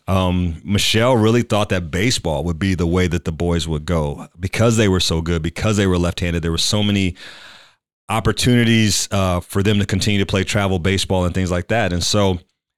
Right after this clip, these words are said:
I think we just have to make sure that the love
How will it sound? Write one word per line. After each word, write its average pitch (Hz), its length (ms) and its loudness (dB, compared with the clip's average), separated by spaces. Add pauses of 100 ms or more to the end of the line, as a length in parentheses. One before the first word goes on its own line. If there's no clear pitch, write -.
I 95 100 -2
think 127 240 2
we 127 100 4
just 107 220 2
have 113 180 -2
to - 80 -2
make 101 240 0
sure 101 300 0
that 87 400 -2 (1300)
the 101 140 2
love 117 760 2